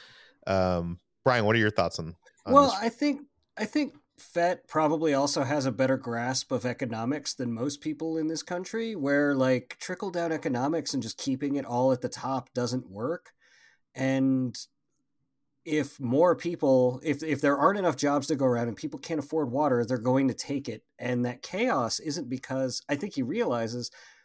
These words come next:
Speaker 2: that chaos in the streets that, that, um, Stephen Root is talking about isn't because of Boba Fett's lack of respect or keeping order. It's because there's no work. It's because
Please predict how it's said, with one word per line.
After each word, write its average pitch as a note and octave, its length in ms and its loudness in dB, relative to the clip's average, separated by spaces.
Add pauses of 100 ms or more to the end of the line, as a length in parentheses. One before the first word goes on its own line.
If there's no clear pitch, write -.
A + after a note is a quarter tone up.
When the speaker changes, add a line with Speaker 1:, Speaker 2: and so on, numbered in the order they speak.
(120)
Speaker 2:
that C#3+ 240 -2
chaos D#3+ 500 0
in C#3 120 2
the A2+ 80 0
streets D3 600 0
that, A#2 260 0 (160)
that, A2+ 240 -4 (680)
um, G#2+ 300 -8
Stephen C3 380 -2
Root F3 260 -4
is A#2+ 160 -8
talking A#2+ 380 -2
about A#2 300 -2
isn't A#3 360 -2
because D#3 920 -2 (800)
of C3 500 0 (1120)
Boba C#3 460 4
Fett's - 560 0 (400)
lack C#3 320 0
of A#2 140 -4
respect D#3+ 680 0
or A2+ 120 0
keeping A#2+ 420 -2
order. C#3 580 -2
It's D#3 160 -2
because F#3 400 -4
there's D3 240 -2
no C#3+ 180 2
work. B2+ 520 -2
It's B2+ 180 -4
because C#3 640 0